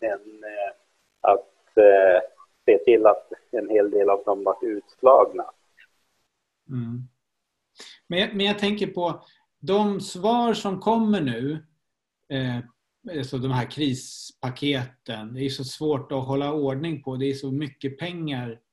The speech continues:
Speaker 2: som det handlar om. Och, och det är liksom olika, eh, ja, olika insatser. Eh, men, men jag tänker, i vilken utsträckning är det här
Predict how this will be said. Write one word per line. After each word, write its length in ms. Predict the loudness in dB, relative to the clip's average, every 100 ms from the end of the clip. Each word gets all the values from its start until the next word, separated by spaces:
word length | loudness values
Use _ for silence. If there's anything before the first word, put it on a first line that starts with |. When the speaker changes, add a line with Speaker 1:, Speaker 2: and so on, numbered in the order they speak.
| _ _ _
Speaker 2:
som 260 | -6 -4
det 60 | -2
handlar 400 | -4 -4 -6 -8
om. 300 | -10 -14 -20 _ _ _ _ _
Och, 220 | -10 -8
och 120 | -6 -6
det 480 | -8 -10 -4 -2
är 40 | -2
liksom 340 | -4 -6 -6
olika, 600 | -4 -4 -4 -6 -10 -10 -14 -20 -20 _ -14
eh, 340 | -12 -12 -10
ja, 320 | -10 -10 -14 _ _ -20 -10
olika 400 | -6 -4 -4 -6
insatser. 680 | -4 -6 -8 -10 -10 -12 -12 _ _ -20 _ _ _
Eh, 320 | -6 -4 -4 -4 -8 _ -6
men, 320 | -4 -4 -4
men 140 | -4
jag 160 | -4 -4
tänker, 500 | -6 -6 -4 -4 -4 _ _ _ _ _ _ _ _
i 80 | -6
vilken 400 | -4 -4 -6 0
utsträckning 1040 | 2 2 -2 -6 -4 -2 -6 -6 -6 -6 -6
är 220 | -4 -2
det 120 | -2
här 560 | -2 -2 -2 -2 -4